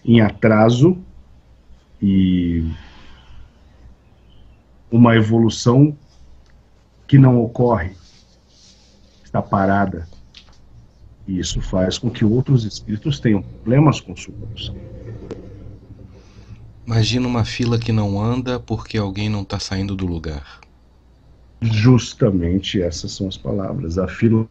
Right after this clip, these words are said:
Speaker 1: não anda porque alguém se recusa a sair do lugar. E ele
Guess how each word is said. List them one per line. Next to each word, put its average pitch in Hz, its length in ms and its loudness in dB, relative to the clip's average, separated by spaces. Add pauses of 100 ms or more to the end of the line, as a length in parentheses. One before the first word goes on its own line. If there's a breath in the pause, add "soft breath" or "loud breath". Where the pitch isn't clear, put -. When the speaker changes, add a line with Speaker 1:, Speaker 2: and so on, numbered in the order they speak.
(120)
Speaker 1:
não 110 120 0
anda 143 280 6
porque 135 300 2
alguém 117 340 6
se 131 380 4
recusa 120 500 2
a - 40 2
sair 104 260 2
do - 140 -8
lugar. - 420 -8 (1400)
E 120 100 8
ele 120 160 4